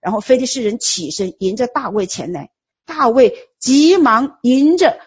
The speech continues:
非利士人往战场跑去。看到没有？这就是勇士。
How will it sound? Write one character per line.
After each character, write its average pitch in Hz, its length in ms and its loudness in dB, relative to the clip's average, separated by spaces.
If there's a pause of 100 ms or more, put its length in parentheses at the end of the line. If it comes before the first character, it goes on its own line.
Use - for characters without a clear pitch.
(120)
非 359 160 2
利 339 100 2
士 339 220 -2
人 220 220 2 (200)
往 170 360 -2 (120)
战 262 300 0
场 165 380 -6 (200)
跑 - 280 -4
去。 - 340 -10 (1160)
看 214 160 -8
到 190 80 -4
没 175 100 -2
有？ 165 160 -8 (540)
这 247 160 4
就 202 100 -4
是 190 140 -8
勇 - 340 -8
士。 - 380 -10